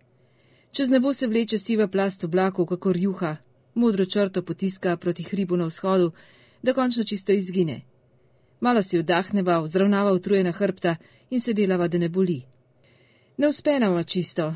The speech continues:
sam se moram držati za križ, da lahko stojim pokonci, in za trenutek gledava proti gozdu, vsak v svojo smer.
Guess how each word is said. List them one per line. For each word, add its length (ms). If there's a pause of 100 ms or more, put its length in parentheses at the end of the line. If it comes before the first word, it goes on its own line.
sam 240
se 120
moram 240
držati 440
za 120
križ, 320
da 100
lahko 240
stojim 300
pokonci, 540 (320)
in 120
za 100
trenutek 420
gledava 340
proti 260
gozdu, 520
vsak 300
v 40
svojo 320
smer. 340